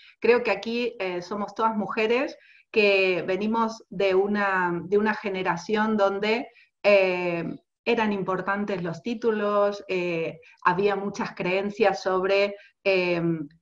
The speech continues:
eh, los títulos te abren puertas, hay que estudiar, si no, no eres nadie, ¿no? O, o eres madre o profesional, ¿no? Entonces creo que la economía del cuidado pasa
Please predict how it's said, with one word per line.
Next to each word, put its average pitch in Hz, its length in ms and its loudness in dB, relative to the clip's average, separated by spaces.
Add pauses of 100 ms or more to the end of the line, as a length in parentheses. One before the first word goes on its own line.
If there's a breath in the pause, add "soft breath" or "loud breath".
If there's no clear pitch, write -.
(120)
eh, 180 380 -2
los 190 240 -2
títulos 202 400 -2
te 202 100 -4
abren 175 300 -2
puertas, 196 920 0
hay 202 160 2
que 202 100 -4
estudiar, 190 460 0
si 190 200 -8
no, 180 180 -6
no 180 140 -6
eres 170 240 -8
nadie, 196 720 0
¿no? 208 320 -4 (320 loud breath)
O, 190 520 6
o 190 100 6
eres 190 200 0
madre 196 320 2
o 180 80 0
profesional, 180 880 -4
¿no? 190 160 -2
Entonces 220 400 -2
creo 226 240 4
que 220 80 0
la 196 80 2
economía 190 500 -2
del 202 160 0
cuidado 185 380 0
pasa 202 360 4